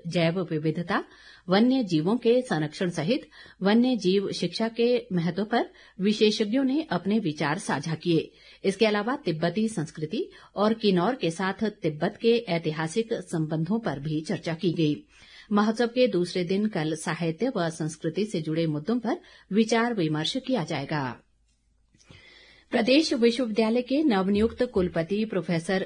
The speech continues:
महावीर सिंह ने आज शिमला में शिक्षा मंत्री रोहित ठाकुर से भेंट की। इस दौरान उन्होंने विश्वविद्यालय से जुड़े कई मुद्दों पर विचार विमर्श किया।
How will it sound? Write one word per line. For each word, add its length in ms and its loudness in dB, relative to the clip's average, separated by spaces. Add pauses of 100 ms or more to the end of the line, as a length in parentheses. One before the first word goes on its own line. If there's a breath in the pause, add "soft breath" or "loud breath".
महावीर 520 0
सिंह 240 -2
ने 160 0 (320 loud breath)
आज 140 2
शिमला 280 2
में 160 0
शिक्षा 360 -4
मंत्री 320 0 (160)
रोहित 400 0
ठाकुर 300 -4
से 160 -4
भेंट 260 0
की। 160 0 (440 loud breath)
इस 160 2
दौरान 300 2
उन्होंने 440 0
विश्वविद्यालय 760 -2
से 200 -4
जुड़े 320 -2
कई 240 -4
मुद्दों 340 -2
पर 320 -4
विचार 400 -4
विमर्श 360 -4
किया। 280 -2